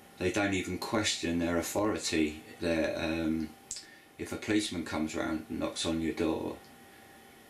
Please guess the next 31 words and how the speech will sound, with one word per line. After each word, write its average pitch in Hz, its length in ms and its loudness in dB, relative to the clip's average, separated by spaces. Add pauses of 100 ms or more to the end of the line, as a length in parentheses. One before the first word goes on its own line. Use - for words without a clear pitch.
(100)
you, 90 120 0
you, 85 300 2 (140)
and 87 160 4
you 92 160 4
don't 85 200 2
check - 280 0
his - 240 0
identity, 82 840 0
that 76 180 -2
he's 82 240 0
authorised, 85 880 0 (160)
and 80 240 2
even 87 360 2
if 85 120 -2
he 85 160 6
is 78 120 4
authorised, 78 640 0
you 82 100 0
need 85 180 0
to - 100 -8
check 80 320 0
if - 140 -6
he's - 400 0 (160)
law-, 90 220 2
being 87 300 4
lawful 110 540 0
and 87 180 -2
honest. 113 460 0 (960)
So 85 300 2
that 85 320 2
you, 87 400 0